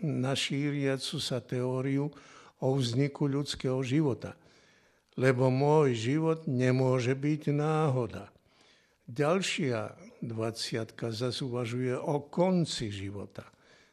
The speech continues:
„Verím v Boha, lebo môj život nemôže len takto skončiť.“ Celý rad ľudí odpovedá viac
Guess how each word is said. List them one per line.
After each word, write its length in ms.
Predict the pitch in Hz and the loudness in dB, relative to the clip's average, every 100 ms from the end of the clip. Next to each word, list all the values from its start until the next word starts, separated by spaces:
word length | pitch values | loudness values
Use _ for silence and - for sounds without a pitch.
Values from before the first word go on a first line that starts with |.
| _ - | _ -6
„Verím 480 | 117 156 180 160 127 | 2 4 6 4 4
v 160 | 120 135 | 2 2
Boha, 160 | 180 | 2
lebo 320 | 147 139 123 | 0 0 0
môj 560 | 123 131 151 180 151 120 | 0 2 4 4 2 0
život 240 | 127 135 | 0 -2
nemôže 640 | 165 127 120 123 139 170 180 | 0 0 0 0 0 0 0
len 400 | 127 117 123 - | 0 -2 -4 -4
takto 480 | 131 135 - - 110 | -2 -2 -6 -10 -8
skončiť.“ 880 | - - 110 107 107 - - 92 - - _ _ _ - _ _ _ _ _ - | -8 -6 -6 -6 -10 -10 -12 -12 -20 -20 _ _ _ -20 _ _ _ _ _ -8
Celý 320 | - 233 240 | 0 2 4
rad 240 | 202 202 | 4 2
ľudí 400 | 170 196 180 185 | 2 0 2 4
odpovedá 640 | 170 175 175 190 185 185 175 | 4 2 0 0 0 4 2
viac 320 | 175 175 | 4 2